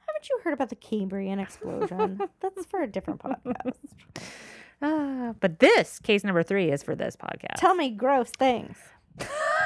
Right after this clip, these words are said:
Speaker 2: This one is probably one that most of you have heard about. Valentina's convinced we've talked about it on this podcast before, but I'm pretty sure we haven't. And it is the case of Ethan Couch. And his story was the one that
Speaker 1: Mm.
Speaker 2: actually, I believe his lawyer was the one who coined the term affluenza.
Speaker 1: Yes,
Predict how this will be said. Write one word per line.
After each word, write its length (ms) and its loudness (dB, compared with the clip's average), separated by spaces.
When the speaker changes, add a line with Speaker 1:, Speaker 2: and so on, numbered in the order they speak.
Speaker 2:
This 280 6
one 200 6
is 220 6
probably 460 4
one 240 4
that 180 0
most 440 -2
of 80 -6
you 60 2
have 80 0
heard 160 2
about. 280 4
Valentina's 560 0
convinced 540 -2
we've 100 0
talked 220 2
about 180 6
it 100 2
on 160 6
this 140 -2
podcast 460 0
before, 340 -2
but 160 -2
I'm 260 -4
pretty 280 -6
sure 240 -10
we 100 -10
haven't. 540 -14
And 180 2
it 80 4
is 200 4
the 100 -8
case 380 -4
of 180 -4
Ethan 320 -4
Couch. 420 -12
And 120 2
his 360 4
story 320 6
was 180 4
the 80 4
one 200 4
that 120 6
Speaker 1:
Mm. 100 0
Speaker 2:
actually, 600 2
I 160 4
believe 760 2
his 260 -4
lawyer 300 2
was 140 -4
the 80 -2
one 100 0
who 160 -6
coined 500 -2
the 140 2
term 280 0
affluenza. 840 -4
Speaker 1:
Yes, 160 2